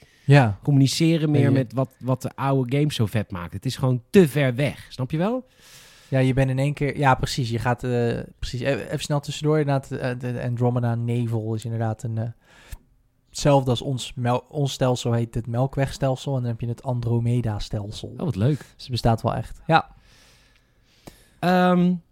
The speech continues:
Speaker 2: dus, dus het is, het is ook te ver weg van de basisgames van de eerste trilogie, ook qua gewoon tijd. Die, je bent zeshonderd jaar weg, dus iedereen is al wel dood en, eh, et cetera. Dat, dat geeft natuurlijk wat minder gewicht. Anywho, je
Speaker 1: Ja,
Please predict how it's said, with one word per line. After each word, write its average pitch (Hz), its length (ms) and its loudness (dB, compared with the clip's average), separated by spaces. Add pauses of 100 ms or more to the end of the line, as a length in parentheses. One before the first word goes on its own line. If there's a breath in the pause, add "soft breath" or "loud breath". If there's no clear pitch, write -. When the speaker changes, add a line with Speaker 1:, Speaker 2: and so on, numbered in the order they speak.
(760)
Speaker 2:
dus, 151 160 0
dus 175 160 4
het 147 160 -8
is, 202 120 0
het - 120 -6
is 208 180 2
ook 190 180 0
te 226 140 -2
ver 185 180 -2
weg 175 200 0
van 170 120 -2
de 165 60 0
basisgames 147 640 0
van 135 120 0
de 135 60 2
eerste 139 200 0
trilogie, 135 600 -2
ook 127 160 -4
qua 127 280 -2
gewoon 113 400 -2 (180)
tijd. 104 460 -4
Die, 113 240 -4
je 127 100 2
bent 127 120 0
zeshonderd 143 420 -2
jaar 120 120 -2
weg, 123 200 0
dus 113 100 -8
iedereen 131 260 0
is 123 60 2
al 123 80 -2
wel 123 100 -2
dood 120 380 2
en, 113 180 -6
eh, 107 220 -4
et - 100 -12
cetera. 95 340 -6
Dat, 98 120 -6
dat 117 120 -6
geeft 139 220 2
natuurlijk 120 200 -2
wat 117 120 -4
minder 110 200 -4
gewicht. 104 280 -12 (440 loud breath)
Anywho, 151 280 10
je 143 140 4
Speaker 1:
Ja, 139 80 10